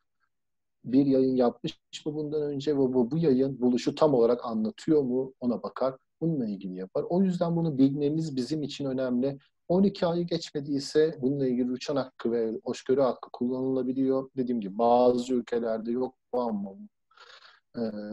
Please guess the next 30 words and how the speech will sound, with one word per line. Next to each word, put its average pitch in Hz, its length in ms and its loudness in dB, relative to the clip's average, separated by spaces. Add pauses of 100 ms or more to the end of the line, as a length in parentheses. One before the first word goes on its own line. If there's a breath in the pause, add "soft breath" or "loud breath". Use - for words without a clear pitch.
(880)
bazı 107 580 -2
ülkelerde 101 1080 -8
var. 139 220 0 (600)
Bundan 127 300 -4
da - 120 -2
bunu - 180 -4
bilmemiz 104 440 -6
çok 104 220 -4
önemli. 104 560 -8 (580)
Bir 151 160 6
de, 131 320 2 (100)
e, 123 60 -8 (380)
buluş 139 440 4 (120)
geliştirmesi 127 640 2
sırasında 110 580 -4 (220 loud breath)
tübitak 123 460 0
veya 104 240 2
koskep - 440 0
herhangi 120 380 4
bir 101 100 -2
yerden 104 400 -2
bir 104 140 -4
destek 104 360 -6
alındıysa 110 580 -6 (260 loud breath)
bunun 131 140 -2
belirtilmesi 98 540 -8
önemli. 101 280 -4
Çünkü 123 260 -2
bunun 127 220 2
başvurusunu 123 640 -4